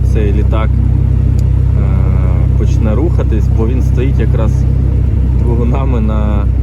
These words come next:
на місце заправки. Якщо він, ми будемо на заправці, він почне рухатись, він нас просто здує. Нарешті він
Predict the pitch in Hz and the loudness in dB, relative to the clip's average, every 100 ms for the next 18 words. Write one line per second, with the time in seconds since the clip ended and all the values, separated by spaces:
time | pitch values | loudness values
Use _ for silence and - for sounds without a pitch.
0 | - - - - - 107 110 110 123 123 | -2 -2 -2 0 0 0 0 0 0 0
1 | - - 107 98 - - - - - - | 0 0 0 0 0 0 0 0 0 0
2 | 220 - - - - - 113 107 - 107 | 0 0 0 0 0 0 0 0 0 0
3 | 104 107 104 101 - - - - - - | 0 0 0 0 0 0 0 0 0 0
4 | - - - - - - - - - - | 0 0 0 0 0 0 0 0 0 0
5 | - - - - - - - - - 202 | 0 0 0 0 0 0 0 0 0 0
6 | 196 - - - - - - 131 143 147 | 0 0 0 0 0 -2 -2 0 0 -2
7 | - - - - - | -2 -2 0 0 -2